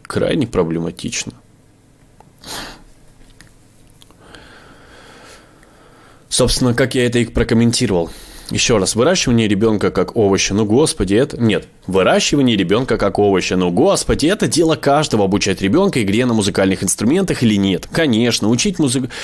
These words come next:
иностранный язык еще с формирования речи у ребенка отлично, даже у самого это записано на будущее.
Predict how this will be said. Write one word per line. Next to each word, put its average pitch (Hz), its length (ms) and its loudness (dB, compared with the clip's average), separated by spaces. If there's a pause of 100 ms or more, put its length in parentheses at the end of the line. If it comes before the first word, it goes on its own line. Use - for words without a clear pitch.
(180)
иностранный 135 580 2
язык 123 360 0
еще 131 300 2
с 147 60 0
формирования 123 680 0
речи 127 260 0
у 117 40 2
ребенка 147 420 0
отлично, 156 580 -2
даже 110 240 -2
у 110 60 0
самого 98 420 0
это 226 140 0
записано 151 540 -2
на 127 100 0
будущее. 113 460 0